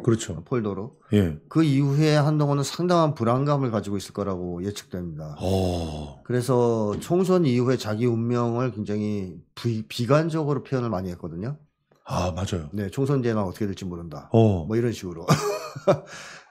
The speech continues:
Speaker 2: 그러니까 한동훈도 윤석열에게 한번 찍히면
Speaker 1: 어.
Speaker 2: 끝이다라는 걸 알 거예요.
Speaker 1: 어.
Speaker 2: 나쁜 놈들끼리는 그 정도 안단 말이죠.
Speaker 1: 어.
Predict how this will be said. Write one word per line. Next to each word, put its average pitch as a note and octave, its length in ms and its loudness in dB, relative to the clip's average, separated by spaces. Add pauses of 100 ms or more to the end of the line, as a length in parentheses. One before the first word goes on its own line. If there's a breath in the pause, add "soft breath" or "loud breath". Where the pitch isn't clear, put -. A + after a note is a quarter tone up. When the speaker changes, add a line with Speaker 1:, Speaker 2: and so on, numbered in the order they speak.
Speaker 2:
그러니까 A#2+ 560 2
한동훈도 G#2 1080 -2
윤석열에게 C3 640 2
한번 C3+ 320 0
찍히면 G2 1000 -4
Speaker 1:
어. E2+ 260 -2
Speaker 2:
끝이다라는 E3 520 0
걸 B2+ 140 2
알 F2+ 260 -4
거예요. F#2+ 720 -2
Speaker 1:
어. G#2+ 420 6
Speaker 2:
나쁜 A#2 260 8
놈들끼리는 C3+ 480 2
그 G#2 60 -8
정도 A2+ 240 0
안단 F2+ 280 -4
말이죠. F#2 600 -6
Speaker 1:
어. A2 440 6